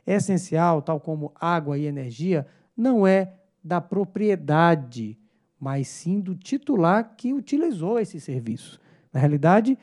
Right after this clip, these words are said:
o titular que consumiu energia elétrica. Quem consumiu energia elétrica não foi a casa, nem o prédio, quem consumiu foi o consumidor. Isto é, como já dito, do usuário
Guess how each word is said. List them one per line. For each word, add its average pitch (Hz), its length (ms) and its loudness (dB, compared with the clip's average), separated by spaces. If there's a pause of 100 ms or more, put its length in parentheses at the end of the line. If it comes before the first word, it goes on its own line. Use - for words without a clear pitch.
(140)
o 156 80 -4
titular 196 520 4
que 247 240 -2 (540)
consumiu 247 800 4
energia 160 400 0
elétrica. 131 420 -4 (200)
Quem 170 100 -12
consumiu 156 480 -6
energia 151 280 -2
elétrica 165 300 -4
não 269 80 -6
foi 220 160 -6
a 147 60 -6
casa, 143 500 -4 (240)
nem 139 120 -12
o 120 40 -14
prédio, 139 440 -4
quem 127 100 -16
consumiu 139 400 -10
foi 202 140 -10
o - 20 -14
consumidor. 160 600 -4 (800)
Isto 185 300 4
é, 143 280 4 (340)
como 131 220 -4
já 170 140 4
dito, 202 360 -4
do 202 120 -4
usuário 196 560 6